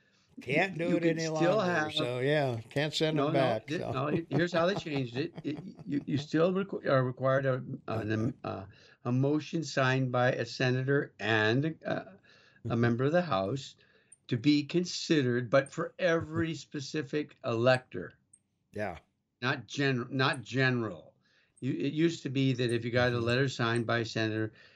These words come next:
Speaker 2: and a member of the House to the s-, vice president, who's the president of the Senate,
Speaker 1: Yeah.
Speaker 2: to consider, uh, returning, uh, or, uh, rejecting the credentials of an electorate from a state,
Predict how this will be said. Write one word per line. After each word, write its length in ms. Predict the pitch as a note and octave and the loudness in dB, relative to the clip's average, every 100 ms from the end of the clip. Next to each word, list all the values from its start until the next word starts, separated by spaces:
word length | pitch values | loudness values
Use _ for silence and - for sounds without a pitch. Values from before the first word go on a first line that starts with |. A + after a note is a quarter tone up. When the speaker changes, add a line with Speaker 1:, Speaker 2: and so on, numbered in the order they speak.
| - - | -20 -4
Speaker 2:
and 160 | C3+ C3+ | 0 2
a 20 | |
member 180 | C3+ C3+ | 4 4
of 60 | |
the 80 | C3 | 2
House 480 | G#2+ G#2 G#2+ G#2 - - | 2 2 2 0 -6 -4
to 200 | B2+ C#3 | 0 2
the 140 | C3+ C3+ | 2 0
s-, 160 | - - - | 0 -12 -2
vice 260 | B2+ C#3 C3+ | 2 2 0
president, 500 | - A2+ G#2+ A2 A2 | 0 0 2 -2 -2
who's 160 | A2+ | -4
the 80 | G#2+ | -4
president 460 | - G#2+ A#2+ C#3+ D3 | -2 0 2 2 0
of 60 | |
the 60 | D3+ | -2
Senate, 500 | C#3 B2 A2+ A#2 - - - - - | 0 2 4 2 -2 -8 -20 -20 -14
Speaker 1:
Yeah. 140 | F#2+ F#2 | -8 -2
Speaker 2:
to 360 | A2+ A2 G#2 - _ | 0 2 0 -4 _
consider, 720 | - C3 - C3+ C3 C3 B2+ - | -2 0 0 0 2 2 0 -4
uh, 300 | G2 G2 G2+ | -4 -2 -4
returning, 760 | - A2 - C3+ C#3 C#3 C3+ B2+ - G2 _ - | 0 0 0 0 2 2 0 -2 -8 -18 _ -6
uh, 300 | G2+ G2 F#2+ - - - - - | -4 -2 -4 -4 -6 -10 -14 -6
or, 260 | G#2 G#2+ - | 0 0 2
uh, 60 | A#2 | 2
rejecting 840 | A2+ G#2 C3+ C3+ C3+ C3 B2 A#2 - _ _ - | 2 0 2 2 2 -2 0 -2 -8 _ _ -8
the 120 | G#2+ | -6
credentials 760 | - A#2+ A#2+ B2+ A#2+ B2 A2+ - | -2 0 2 0 0 -2 -2 -2
of 320 | A2 G2+ G#2 - | -2 -2 -6 -6
an 240 | G2+ G2 | -6 -2
electorate 680 | G2+ A#2 C3 C3+ - C3+ C3 | 2 4 4 2 -2 -2 -2
from 180 | G#2 G2+ | -4 -4
a 40 | |
state, 640 | - - D3 A#2 D3 - | -6 0 2 2 0 -6